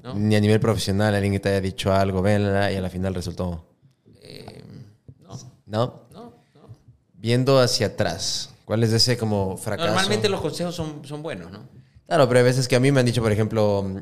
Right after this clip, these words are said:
Speaker 2: "No, no, no, no deje-", yo soy abogado, "No
Speaker 1: Ajá.
Speaker 2: sueltes tu carrera de abogado para irte a Estados Unidos a ser actor, estás loco, no hagas eso".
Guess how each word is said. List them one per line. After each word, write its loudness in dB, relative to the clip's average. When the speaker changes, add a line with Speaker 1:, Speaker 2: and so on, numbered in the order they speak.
Speaker 2:
"No, 4
no, 2
no, 0
no 2
deje-", 2
yo -4
soy 2
abogado, -2
"No 4
Speaker 1:
Ajá. -2
Speaker 2:
sueltes 2
tu -4
carrera 2
de 4
abogado 2
para 2
irte 0
a 2
Estados 0
Unidos 0
a 0
ser -2
actor, 0
estás -2
loco, 0
no 2
hagas 2
eso". -2